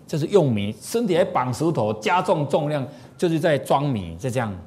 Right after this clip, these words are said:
就听到小朋友在练，你知道吗？啊，这是什么？这是什么东西？怎么记呀？啊，就讲这故事，事情讲给他听，他带他去看，叫他带他去看，看了说：“啊，这个没有入，没有入圣，入性啊，啊，你帮我写一下吧。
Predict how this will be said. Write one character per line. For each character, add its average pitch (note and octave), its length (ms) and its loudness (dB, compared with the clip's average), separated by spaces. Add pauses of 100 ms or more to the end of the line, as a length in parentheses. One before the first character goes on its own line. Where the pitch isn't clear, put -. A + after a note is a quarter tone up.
(480)
就 C4 140 2
听 C#4 120 0
到 D4 80 6
小 F3+ 160 2
朋 G3+ 120 2
友 G#3+ 40 4
在 G#3+ 120 4
练， G3 260 6
你 B2 100 2
知 C#3 80 -2
道 D#3 160 0
吗？ A#2+ 240 -4 (300)
啊， A3+ 80 -4
这 C#4 140 -6
是 C4+ 100 -2
什 F#3 160 -4
么？ G3+ 240 0
这 B3+ 140 0
是 - 20 -2
什 G3+ 140 -4
么 G#3+ 100 -4
东 A#3+ 200 -6
西？ G3 120 -6
怎 F3+ 100 -6
么 G3+ 80 0
记 A#3 220 -2
呀？ F3 160 2 (720)
啊， D#3 80 0
就 E3+ 80 2
讲 C#3+ 220 -2
这 E3 60 0
故 D#3 220 2
事， B2+ 180 0 (140)
事 - 220 -6
情 A2 160 -6
讲 G#2 160 -8
给 G#2+ 100 -4
他 F2 60 -8
听， G#2 180 -8
他 E3 160 -4
带 G3+ 220 0
他 E3+ 100 0
去 F3+ 140 -4
看， D3 220 -8 (200)
叫 E3+ 140 -2
他 D#3 80 -6
带 D#3 100 -2
他 D3 80 0
去 C#3 100 -4
看， B2+ 220 -10 (460)
看 G#3 120 2
了 F#3 60 2
说 G3+ 160 -2
：“啊， C#3 420 -10
这 - 120 -14
个 C#3+ 120 -12 (600)
没 C#3+ 160 -2
有 B2 140 -2
入， B2 260 -4 (320)
没 C#3+ 140 -2
有 A#2+ 80 0
入 B2 180 0
圣， A#2 260 -6 (300)
入 D3+ 160 0
性 A#2+ 220 -2 (680)
啊， G2+ 260 -20
啊， C#3+ 60 -6
你 A#2 120 -2
帮 C3 200 0
我 G#2 60 -4
写 F#2 180 -10
一 G2+ 60 -10
下 G2+ 160 -6
吧。 F2 60 -10